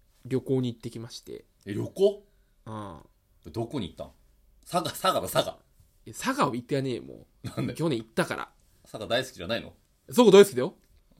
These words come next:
Speaker 1: 佐賀ラバーだから。
Speaker 2: あ、二年、二年連続は行かないの？
Speaker 1: 二年連続はちょっと行かない。
Speaker 2: 重いか。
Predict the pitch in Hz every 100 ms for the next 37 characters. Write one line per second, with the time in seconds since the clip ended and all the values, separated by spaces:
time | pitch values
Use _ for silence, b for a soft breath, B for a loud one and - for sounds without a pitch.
0 | - - 127 135 147 123 - 87 98 101
1 | 127 139 127 139 156 156 151 139 135 131
2 | 123 117 190 247 233 214 208 190 156 -
3 | 104 58 - _ 98 95 87 - -